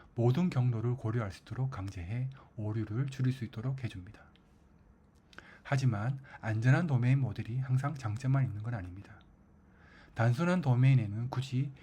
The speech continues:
데이터 변환 비용까지 들어가면서 사용할 필요는 없습니다. 타입 시스템 기반 도메인 링, 도메인 모델링 기-, 비용도 저렴하지 않습니다. 이번 발표에서는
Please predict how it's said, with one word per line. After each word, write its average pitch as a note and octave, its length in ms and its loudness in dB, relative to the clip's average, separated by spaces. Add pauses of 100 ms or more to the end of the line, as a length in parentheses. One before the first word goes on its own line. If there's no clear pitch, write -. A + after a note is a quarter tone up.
(200)
데이터 A2 580 -4
변환 A#2+ 420 2
비용까지 B2+ 460 0
들어가면서 A2 720 -4 (260)
사용할 B2+ 340 2
필요는 A#2+ 320 -2
없습니다. A#2+ 580 -12 (1300)
타입 - 340 -2
시스템 - 420 -6
기반 B2 380 -2
도메인 A#2+ 380 0
링, C#3 260 2 (340)
도메인 C3 380 2
모델링 A#2+ 400 2
기-, - 140 -2
비용도 A2 520 -6 (140)
저렴하지 C3 480 2
않습니다. G2 480 -8 (2500)
이번 C#3 220 0
발표에서는 B2+ 800 0